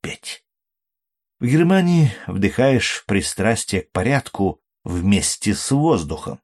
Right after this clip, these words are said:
Здесь даже грудные дети отбивают такт трещотками. Птицам пришлось подчиниться общему вкусу, и они уже соглашаются жить в деревянных ящиках, считая, в свою очередь,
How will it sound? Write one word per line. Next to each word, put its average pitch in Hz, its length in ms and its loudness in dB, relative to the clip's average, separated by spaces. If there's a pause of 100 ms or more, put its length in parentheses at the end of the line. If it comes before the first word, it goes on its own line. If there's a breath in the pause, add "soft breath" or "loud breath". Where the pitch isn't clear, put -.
(560)
Здесь 87 460 0
даже 90 400 2
грудные 87 480 -2
дети 110 360 0
отбивают 85 680 0 (140)
такт - 560 -6
трещотками. - 920 -4 (640)
Птицам 156 540 0
пришлось 135 580 2
подчиниться 127 880 0
общему 92 480 2
вкусу, - 640 -2 (420)
и 110 80 0
они 131 240 2
уже 110 380 4
соглашаются 95 960 0
жить 101 480 2
в 87 100 -6
деревянных 92 640 0
ящиках, 104 760 -2 (440)
считая, 135 480 2
в - 80 -4
свою 98 340 2
очередь, 95 640 -2